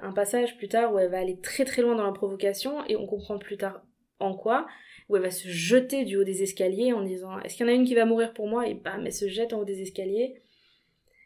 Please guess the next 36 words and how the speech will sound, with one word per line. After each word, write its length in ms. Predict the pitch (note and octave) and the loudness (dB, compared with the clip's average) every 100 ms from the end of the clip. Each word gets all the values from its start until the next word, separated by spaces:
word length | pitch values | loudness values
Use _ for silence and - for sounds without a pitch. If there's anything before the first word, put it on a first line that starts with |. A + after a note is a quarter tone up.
| _ _ - | _ _ -6
Et, 160 | G#3+ F#3+ | -4 -4
euh, 360 | F3+ F3+ F3+ - | -8 -10 -8 -4
et 60 | |
cette 220 | - A#3+ | 0 0
petite, 360 | A3+ G#3 - B3+ | 0 -6 -6 -4
on 80 | C#4+ | -2
comprend 300 | A#3 - G3+ | -2 -4 -2
pas 120 | G3+ | -2
trop 180 | G3+ C4 | -2 -4
pourquoi, 400 | A#3+ - A3 G#3 | -4 -4 -2 -2
pourquoi 200 | - B3 | 0 0
elle 100 | A3+ | 4
pète 180 | C4 C4 | 2 4
les 100 | B3 | 2
plombs 160 | A3+ | 2
comme 200 | A3 G#3 | -2 -2
ça, 220 | G3+ C4 C#4+ | 0 0 0
jusqu'à 520 | A3+ - - A3 - A#3+ | -2 -8 -4 -6 -4 0
un 160 | C#4+ | 2
moment 440 | C#4+ C#4 B3+ B3 C#4 | 2 2 2 2 0
dans 160 | A#3+ | -2
le 60 | A3+ | -2
film 260 | A3+ C4 B3+ | -4 -2 0
où 60 | |
justement 380 | G#3+ G#3 A3+ A#3 | 0 -2 -2 0
elle 60 | A#3 | 0
va 100 | F#3 | 0
passer 300 | A3 G#3+ C4 | -2 0 -2
devant 200 | A3 G#3 | -2 -2
un 80 | G3+ | -2
miroir 400 | G#3 G#3+ A3+ G#3+ | -2 0 0 2
avec, 320 | F#3 F#3 G3 | 0 -2 -2
euh, 120 | F#3+ | -4
l'héroïne, 480 | F#3 F#3 F#3+ A#3 D4+ | -4 -2 -2 0 0
la 100 | G3+ | -2
Ji-won, 360 | F#3 F#3+ C4+ | -2 -2 -2